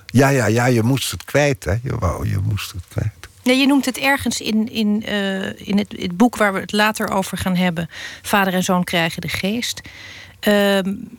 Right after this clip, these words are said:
Speaker 2: noem je het de behoefte om dat te adresseren?
Speaker 1: Ja.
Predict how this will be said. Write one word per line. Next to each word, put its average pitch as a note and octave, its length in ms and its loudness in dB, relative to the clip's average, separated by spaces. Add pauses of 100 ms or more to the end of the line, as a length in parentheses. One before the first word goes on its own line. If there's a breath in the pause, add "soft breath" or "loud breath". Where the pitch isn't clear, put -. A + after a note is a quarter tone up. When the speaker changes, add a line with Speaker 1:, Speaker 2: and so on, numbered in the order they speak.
(160)
Speaker 2:
noem B3 240 4
je A#3 80 4
het A3 100 0
de G3 100 -4
behoefte G3+ 400 -2
om G3+ 160 0
dat F#3 180 0
te F3+ 140 -2
adresseren? F#3 840 -2 (440)
Speaker 1:
Ja. G#2 200 2